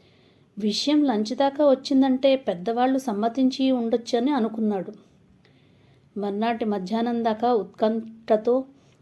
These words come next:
ఉద్వేగంతో, ఇది అని తెలియని అలజడితో గడిపాడు ఆదిత్య. అమ్మ మాత్రం మౌనంగా లంచ్ ఏర్పాట్లు చూస్తోంది. సరిగ్గా పన్నెండున్నరకి కాలింగ్ బెల్ మోగింది.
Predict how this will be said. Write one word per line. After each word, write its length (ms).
ఉద్వేగంతో, 840
ఇది 360
అని 140
తెలియని 400
అలజడితో 640
గడిపాడు 340
ఆదిత్య. 460
అమ్మ 260
మాత్రం 520
మౌనంగా 480
లంచ్ 380
ఏర్పాట్లు 440
చూస్తోంది. 680
సరిగ్గా 440
పన్నెండున్నరకి 720
కాలింగ్ 400
బెల్ 220
మోగింది. 520